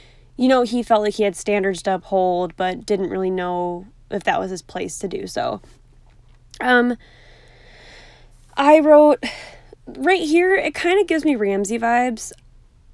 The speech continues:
Not just because before JonBenét and all that situation happened, like, it was the same scenario. Like, the family was really well known, they had a lot of money.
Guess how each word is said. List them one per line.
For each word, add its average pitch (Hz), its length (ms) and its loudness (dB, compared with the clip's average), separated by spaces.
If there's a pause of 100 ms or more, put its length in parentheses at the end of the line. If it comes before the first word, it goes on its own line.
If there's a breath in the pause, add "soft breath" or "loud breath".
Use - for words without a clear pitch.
(460)
Not 330 400 0 (560)
just 302 260 -2
because 302 500 0
before 311 760 -2 (640)
JonBenét 202 880 0
and 185 100 -4
all 196 220 -2
that 185 180 -4
situation 185 560 -8
happened, 170 580 -10
like, 185 260 -8 (180)
it 208 100 0
was 208 100 -4
the 190 80 -8
same 175 280 -6
scenario. - 760 -12
Like, 202 140 -8
the 208 100 -8
family 214 400 -2
was 202 160 -2
really 185 240 -2
well 208 220 0
known, 180 300 -4
they 180 80 -8
had 165 160 -12
a 170 40 -8
lot 165 260 -6
of 180 60 -4
money. 170 460 -8